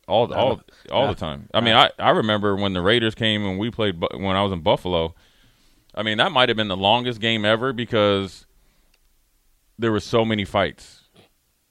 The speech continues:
Speaker 1: I mean, the Raiders fans traveled like a gang. And obviously, you know, Buffalo fans will drink. Um, and fans are gonna try to, you know, defend their home turf. And, and if that's two teams that have a history, like, you know,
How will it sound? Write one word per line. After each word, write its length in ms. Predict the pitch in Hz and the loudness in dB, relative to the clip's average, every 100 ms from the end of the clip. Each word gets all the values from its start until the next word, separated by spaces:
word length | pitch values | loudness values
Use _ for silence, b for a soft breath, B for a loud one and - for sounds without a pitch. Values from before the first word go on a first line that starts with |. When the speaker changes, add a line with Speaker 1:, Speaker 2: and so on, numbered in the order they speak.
| _ _ - | _ _ -8
Speaker 1:
I 60 | 104 | -4
mean, 140 | 104 | -2
the 80 | 101 | 2
Raiders 440 | 117 127 120 110 | 4 4 2 -2
fans 380 | - 110 107 92 | 0 2 2 -2
traveled 400 | - 101 98 95 | 2 2 2 2
like 180 | 92 87 | 0 0
a 60 | |
gang. 420 | 87 90 80 65 - _ _ | -6 -6 -6 -10 -18 _ _
And 480 | - 95 90 87 - | -8 -6 -6 -12 -4
obviously, 400 | 101 92 92 92 - | -2 -2 -4 -10 -6
you 80 | |
know, 80 | 98 | -6
Buffalo 500 | 85 95 92 98 92 | 0 0 0 0 -2
fans 360 | 82 98 92 90 | -2 -4 -4 -6
will 200 | 90 92 | -4 -4
drink. 400 | 87 87 85 - _ b b b b b b | -4 -8 -8 -14 _ b b b b b b
Um, 500 | 90 90 87 85 82 | -4 0 0 -2 -4
and 160 | 82 85 | -8 -4
fans 300 | 98 92 87 | -4 -4 -6
are 60 | 90 | -6
gonna 220 | 92 90 | -4 -2
try 180 | 104 95 | 2 2
to, 200 | 90 87 | 2 -2
you 140 | 90 92 | -6 -4
know, 220 | 87 82 _ _ 73 | -4 -6 _ _ -12
defend 360 | 92 104 98 | -6 -2 0
their 100 | 98 | 0
home 220 | 92 98 87 | 0 -2 0
turf. 300 | 95 92 92 | 0 0 -2
And, 280 | 87 87 - | -8 -8 -10
and 160 | 87 87 | -8 -6
if 180 | 85 - | -8 -6
that's 360 | 92 87 - | -6 -6 -14
two 180 | - 110 | -8 -6
teams 360 | 98 107 101 92 | -4 -2 -2 0
that 140 | 92 | -2
have 260 | 92 95 87 | 2 0 0
a 80 | 80 | -2
history, 480 | 110 - 90 87 92 | -2 -4 -6 -6 -2
like, 240 | 87 80 _ b b b b b b b b b _ _ - | -4 -4 _ b b b b b b b b b _ _ -12
you 120 | 92 | -8
know, 240 | 82 76 | -8 -8